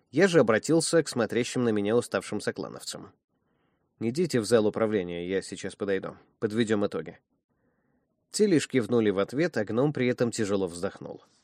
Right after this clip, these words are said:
И я отправился за Ракетой. Войдя в донжон, мы пошли не прямо к залу управления, а свернули налево и спустились по винтовой каменной лестнице на уровень вниз. Подошли к обитой сталью двустворчатой двери.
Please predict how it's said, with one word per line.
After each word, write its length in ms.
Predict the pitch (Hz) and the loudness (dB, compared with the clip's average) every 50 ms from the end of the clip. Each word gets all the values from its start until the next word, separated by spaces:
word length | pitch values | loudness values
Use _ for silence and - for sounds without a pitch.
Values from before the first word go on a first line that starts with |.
| _ _ _ _ | _ _ _ _
И 100 | - 101 95 | -6 -4 0
я 200 | 92 117 156 190 | 4 4 4 4
отправился 600 | - - - - 104 98 101 107 107 - 120 107 | 2 0 0 0 0 2 2 0 0 0 0 0
за 120 | 95 107 | 0 0
Ракетой. 500 | 101 95 - - 80 - - 71 69 - _ _ _ _ _ _ _ _ _ _ _ _ _ _ _ _ _ _ _ _ _ _ _ _ _ _ _ _ _ _ _ _ _ | 0 -2 -2 -6 -14 -16 -16 -18 -20 -20 _ _ _ _ _ _ _ _ _ _ _ _ _ _ _ _ _ _ _ _ _ _ _ _ _ _ _ _ _ _ _ _ _
Войдя 340 | - 98 110 120 147 208 202 | 0 2 2 4 6 6 6
в 60 | 170 | 6
донжон, 460 | 151 156 143 139 131 156 190 185 165 | 6 4 4 4 4 2 2 4 4
мы 100 | 147 147 | 4 4
пошли 340 | 139 143 131 - - 143 139 | 4 2 0 0 0 0 0
не 120 | 131 127 127 | 0 0 -2
прямо 380 | 123 165 190 202 175 127 113 | 0 0 2 2 2 2 0
к 60 | 101 104 | 0 0
залу 260 | 101 110 101 95 98 | 2 2 2 4 2
управления, 640 | 95 - 101 107 104 101 98 - - - - - - _ _ _ _ _ _ _ _ _ _ - | 0 0 -2 -2 -2 -2 -4 -6 -8 -12 -16 -16 -18 _ _ _ _ _ _ _ _ _ _ -8
а 100 | - 95 | -8 -4
свернули 440 | - 117 120 120 131 143 139 131 | 0 2 2 4 4 4 4 4
налево 420 | 117 107 101 98 113 151 175 170 170 | 2 2 0 2 2 2 2 2 2
и 80 | 160 | 0
спустились 640 | 147 - - 120 110 - - - 139 139 139 135 - | 0 -2 -4 -8 -8 -6 -4 -2 0 0 0 0 -2
по 100 | - - | -2 -2
винтовой 480 | 117 107 113 107 92 113 107 104 120 123 | 0 0 0 0 0 0 2 2 2 2
каменной 460 | - - 120 110 110 107 104 101 92 | 2 2 2 2 2 0 0 0 0
лестнице 520 | 90 101 120 135 - 139 131 113 - 120 | 0 0 -2 0 0 -2 -2 0 0 0
на 140 | 110 104 101 | 0 2 2
уровень 340 | 107 113 120 113 123 127 127 | 2 2 2 0 0 -2 -2
вниз. 400 | 110 110 98 78 - - - - _ _ _ _ _ _ _ _ _ _ _ _ _ _ _ _ _ _ _ _ _ _ _ _ _ _ | -4 -6 -8 -8 -10 -10 -14 -14 _ _ _ _ _ _ _ _ _ _ _ _ _ _ _ _ _ _ _ _ _ _ _ _ _ _
Подошли 500 | - 104 95 107 101 - 160 180 196 202 | -4 -2 0 0 0 0 2 4 4 4
к 80 | - 156 | 6 4
обитой 400 | 120 104 113 143 147 151 127 - | 4 4 4 2 2 2 0 0
сталью 340 | - - 123 123 139 143 | 2 2 4 4 4 4
двустворчатой 720 | 131 117 113 110 - - 120 120 113 - 120 113 - 110 101 | 2 2 -2 -2 0 0 0 0 2 0 -4 -8 -6 -6 -8
двери. 480 | 87 90 85 90 87 87 85 85 - | -6 -8 -8 -8 -8 -8 -8 -10 -12